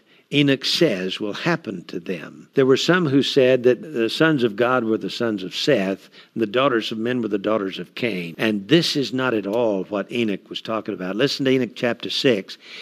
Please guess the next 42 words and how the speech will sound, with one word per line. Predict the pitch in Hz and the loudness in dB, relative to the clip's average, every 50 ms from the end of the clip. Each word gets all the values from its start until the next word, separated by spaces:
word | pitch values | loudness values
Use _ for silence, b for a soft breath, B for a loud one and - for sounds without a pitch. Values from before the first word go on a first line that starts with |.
| B B | B B
He | - 120 | -6 -4
said, | 110 - 127 117 | 0 2 2 0
"It | 113 - | 0 2
came | - 160 175 180 | 0 0 2 2
to | 160 - | 0 -2
pass | - - 139 139 139 139 131 - | -2 -2 -2 0 0 -2 -2 -2
after | 123 117 101 110 | -4 -4 -4 -6
the | 104 101 | -8 -8
children | 95 - 151 156 160 143 135 | -4 -2 0 0 2 2 0
of | 131 | 0
men | 135 131 | 0 0
increased | 127 113 - - - 147 139 120 - | -2 -4 -4 -2 0 0 0 0 -2
in | 131 120 | -4 -2
those | 117 120 117 104 90 | 0 0 -2 -2 -2
days, | 101 117 113 113 110 98 | 0 0 2 2 0 0
beautiful | 95 107 123 131 123 - 120 | 0 0 0 0 0 -2 -4
and | 120 110 - | -6 -4 -4
comely | - 123 120 113 101 | -4 -2 -2 -2 -2
daughters | 95 107 117 123 120 113 101 | 0 0 0 0 -2 -4 -4
were | 120 | -6
born | 120 104 120 120 123 117 | -4 -2 -2 -2 -2 -2
to | 107 110 | -4 -4
them, | 101 110 107 110 107 107 B B B B B B | -4 -4 -4 -4 -6 -10 B B B B B B
and | - 117 123 123 | -4 -2 0 2
the | 120 131 131 - | 2 2 2 2
angels, | - 127 160 180 180 160 - 107 101 95 98 95 95 - | 2 2 2 4 2 2 0 -2 -2 -4 -4 -4 -6 -2
the | - 113 104 | 0 0 0
sons | 95 - - - 135 143 147 147 147 143 123 - | 0 -2 -4 -2 0 0 2 0 -2 -4 -4 -4
of | 131 123 113 104 - | -6 -6 -6 -8 -12
the | - - 110 110 98 | -14 -8 -6 -6 -4
heavens, | 90 120 117 107 98 90 87 85 82 - B B B B B B | -2 -4 -4 -4 -6 -10 -12 -14 -16 -18 B B B B B B
saw | - - - - 139 135 135 123 113 113 | -10 -6 -4 -2 0 0 2 0 0 -2
and | - 117 104 98 98 | -2 -4 -2 0 0
lusted | 120 135 123 - - - 117 107 | 0 0 -2 -2 -4 -2 -2 0
after | 110 101 95 - 110 | -2 -2 -4 -6 -6
them, | 95 101 107 101 98 | -4 -4 -4 -2 -4
and | 95 90 | -6 -6
said | - - - 135 127 113 107 | -4 0 0 0 0 0 -2
one | 110 110 110 104 | -2 -4 -4 -4
to | - - 107 | -6 -6 -6
another, | 107 104 98 98 92 95 92 | -4 -4 -4 -4 -4 -4 -6
Behold, | 92 101 95 80 95 127 127 127 135 139 135 | -6 -8 -8 -4 -4 -2 0 0 0 0 -2